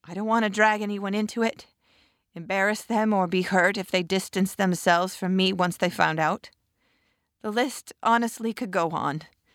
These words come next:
the ways in which my life has suffered, been disrupted,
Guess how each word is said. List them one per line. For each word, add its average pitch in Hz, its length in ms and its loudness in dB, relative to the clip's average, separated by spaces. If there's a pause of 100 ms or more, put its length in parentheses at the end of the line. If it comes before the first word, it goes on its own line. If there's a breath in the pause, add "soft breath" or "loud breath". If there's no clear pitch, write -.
(280)
the 202 100 -6
ways 196 300 0
in 202 80 0
which 190 240 0
my 185 160 4
life 175 280 0
has 180 140 -4
suffered, - 520 -6 (340)
been 233 200 2
disrupted, 190 720 -4